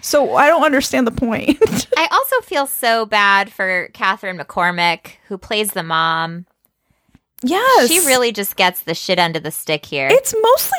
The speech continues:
Speaker 1: just tragic.
Speaker 2: Yeah.
Speaker 1: It's not, and it's not, like, tragic in a way that's, like, heartwarming
Speaker 2: Yeah.
Speaker 1: or, or makes you, like,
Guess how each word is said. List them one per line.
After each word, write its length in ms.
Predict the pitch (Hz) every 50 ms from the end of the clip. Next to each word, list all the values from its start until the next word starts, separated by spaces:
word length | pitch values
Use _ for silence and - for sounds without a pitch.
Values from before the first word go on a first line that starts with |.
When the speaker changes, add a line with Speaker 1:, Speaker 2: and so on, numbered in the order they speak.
| 571 453
Speaker 1:
just 240 | 392 403 - -
tragic. 720 | - - 262 254 285 320 - - 269 - - - - - - -
Speaker 2:
Yeah. 240 | 214 202 185 170 95
Speaker 1:
It's 100 | 85 -
not, 400 | 381 403 415 427 440 415 320 - -
and 120 | 311 330 359
it's 200 | 381 349 - -
not, 240 | 359 381 381 392 370
like, 420 | 370 381 330 285 254 - - - _ _ _ _ _ _
tragic 560 | - - - - 330 320 330 - - 330 320 -
in 100 | 311 302
a 60 | 285
way 320 | 262 240 247 254 269 269 262
that's, 260 | 240 240 233 - -
like, 160 | 262 233 -
heartwarming 840 | - - - 320 330 - - 269 285 285 277 269 269 277 277 277 277 269
Speaker 2:
Yeah. 120 | 254 240
Speaker 1:
or, 320 | 226 226 226 226 233 226 - - - - - - - - -
or 180 | 277 269 262 254
makes 400 | 247 254 262 226 - - - -
you, 240 | 269 262 254 254 247
like, 400 | 240 226 214 208 208 - -